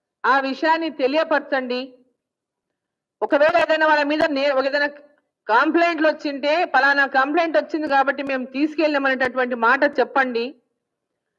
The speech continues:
వాళ్ళ కుటుంబ సభ్యులు తీవ్ర ఆందోళనతో, ఆందోళన పడతా ఉన్నారు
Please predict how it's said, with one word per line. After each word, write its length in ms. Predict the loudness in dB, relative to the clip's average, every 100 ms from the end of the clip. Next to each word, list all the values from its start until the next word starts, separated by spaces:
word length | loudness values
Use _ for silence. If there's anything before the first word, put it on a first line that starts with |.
| _ _ _ _
వాళ్ళ 200 | 2 2
కుటుంబ 380 | 2 2 2 4 4
సభ్యులు 400 | 4 2 2 0
తీవ్ర 320 | 0 0 4
ఆందోళనతో, 720 | 4 4 4 2 2 2 4
ఆందోళన 360 | 4 2 2 2
పడతా 460 | 0 0 2 2
ఉన్నారు 580 | 2 2 0 -2 -6 -20